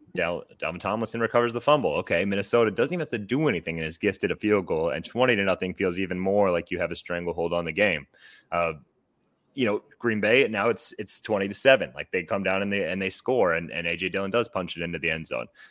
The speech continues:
Minnesota has to punt. Green Bay gets the ball back. It's like, "Oh, okay." They're moving the ball down the field. Early fourth quarter, nearing midfield. Um, they're at the forty-eight yard line.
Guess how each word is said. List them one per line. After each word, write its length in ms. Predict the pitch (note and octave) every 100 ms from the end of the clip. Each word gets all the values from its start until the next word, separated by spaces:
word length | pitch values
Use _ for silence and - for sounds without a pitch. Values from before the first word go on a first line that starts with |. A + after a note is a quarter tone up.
| -
Minnesota 400 | E2+ D#2+ G2 F#2+
has 160 | G2
to 100 | -
punt. 340 | F#2+ C#3 A#2 -
Green 200 | - D#2+
Bay 140 | E2 F#2
gets 160 | G2+
the 80 | -
ball 220 | G#2 C#3
back. 240 | - - -
It's 100 | -
like, 120 | -
"Oh, 120 | C#2+ F2 D#2+
okay." 280 | - E2 F#2+ - - _
They're 80 | F#2
moving 240 | F2+ F2
the 80 | F#2
ball 140 | G2
down 180 | G2 G2
the 60 | G2+
field. 300 | - B2+ -
Early 220 | C#2 F2
fourth 280 | - G#2+ G#2
quarter, 400 | - C3 F2 C#2 _ _ _
nearing 380 | F#2 G#2 B2 A#2+
midfield. 640 | A#2+ A#2 - A#2 E2+ - -
Um, 380 | E2 F2 D#2+ C#2 _ _ _ _ _ -
they're 200 | F#2+ F2+
at 120 | F#2
the 100 | F#2
forty-eight 500 | - A#2+ A#2+ A2 G#2+
yard 300 | F#2 F#2 E2
line. 240 | C#2 A1